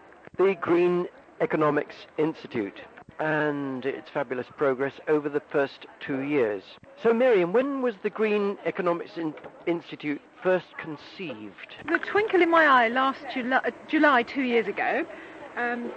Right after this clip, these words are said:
Speaker 2: uh, just after the elections, um, I kind of thought it would be a good idea to expand it from its Green Party roots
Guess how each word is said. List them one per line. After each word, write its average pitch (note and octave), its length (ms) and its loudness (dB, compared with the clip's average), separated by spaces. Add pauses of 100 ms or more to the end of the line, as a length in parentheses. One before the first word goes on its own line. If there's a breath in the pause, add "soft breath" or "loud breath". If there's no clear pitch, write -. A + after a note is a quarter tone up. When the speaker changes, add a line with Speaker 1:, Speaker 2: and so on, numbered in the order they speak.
Speaker 2:
uh, C4 140 -2
just F#4+ 200 0
after F4+ 300 4
the C#4+ 80 0
elections, F3+ 720 -2 (320)
um, G#3+ 320 -2 (300)
I A3 140 2 (240)
kind C4 180 0
of B3 60 -6
thought A#3+ 200 -4
it A#3 60 0
would G3+ 80 0
be B3 80 0
a - 20 0
good C4 140 2
idea A3+ 320 2 (160)
to A3+ 260 -6 (380 loud breath)
expand D4+ 560 4
it G3 140 2 (100)
from A#3+ 80 -2
its - 160 -4
Green C#4 220 0
Party G#3 320 -2
roots F3+ 260 -2